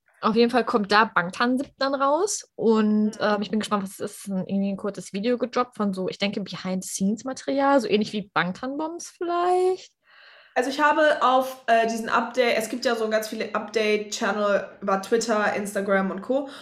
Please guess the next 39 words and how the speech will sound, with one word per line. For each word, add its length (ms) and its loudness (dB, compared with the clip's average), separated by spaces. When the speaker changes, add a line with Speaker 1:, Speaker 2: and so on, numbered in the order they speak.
Speaker 2:
Und 160 -2
da 140 6
meinten 500 0
die 760 -2
auf 180 -2
jeden 220 0
Fall, 240 -2
dass 180 -4
es 100 -6
so 100 -2
in 100 0
die 80 -4
Richtung 280 -4
Behind 320 -2
the 60 -10
Scenes 300 -8
gibt. 180 -10
Keine 300 0
Ahnung, 240 0
ich 100 -6
habe 120 -2
nur 100 -2
die 80 -2
Informationen 500 -4
von 220 -4
denen. 440 0
Bin 160 -2
sehr 100 4
gespannt, 400 0
wir 120 -2
werden 200 2
berichten. 840 -6
Speaker 1:
Wusstest 320 -2
du, 80 -4
dass 160 2
das 180 -4
ein 160 -4
Wortspiel 400 -4
ist? 340 -6